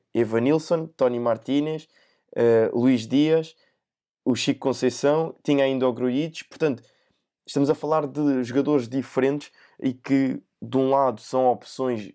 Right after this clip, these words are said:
bastante válidas e do outro acabam por ser opções de recurso e não uma opção tão válida. Eh, portanto, acho que o, o plantel do Sporting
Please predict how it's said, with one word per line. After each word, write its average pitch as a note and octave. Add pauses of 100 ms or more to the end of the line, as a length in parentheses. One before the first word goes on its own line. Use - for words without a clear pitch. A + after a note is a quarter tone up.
bastante A#2
válidas C3
e C#3
do B2+
outro C3+
acabam C3+
por B2
ser C#3
opções B2+
de B2+
recurso B2+
e B2+
não B2+ (300)
uma A#2+
opção A#2+
tão A#2
válida. G#2 (280)
Eh, F2+ (100)
portanto, A#2
acho A2+
que B2+
o, A#2 (160)
o A2
plantel B2
do B2
Sporting A2+